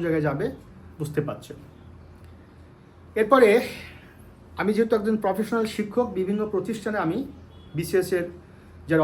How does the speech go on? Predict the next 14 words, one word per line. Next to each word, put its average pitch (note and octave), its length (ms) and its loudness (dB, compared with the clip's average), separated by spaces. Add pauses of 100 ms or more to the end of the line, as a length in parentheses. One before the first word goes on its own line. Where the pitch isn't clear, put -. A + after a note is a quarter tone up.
অফিসার G#3+ 320 0
হিসাবে G3+ 260 0
চাকরি F3+ 280 -2
পেতেছেন, F3 380 -4
তাদেরকে D#3+ 280 -4 (100)
পড়িয়েছি। D3+ 380 0 (260)
পাবলিক D3+ 260 -2
সার্ভিস E3+ 280 -2
কমিশনের D#3+ 400 0
একাধিক D#3 360 -2
বিজ্ঞ D3+ 140 -2 (140)
সদস্য, D3+ 300 -2 (680)
সরকারের D#3 360 -2
সাবেক D#3+ 240 0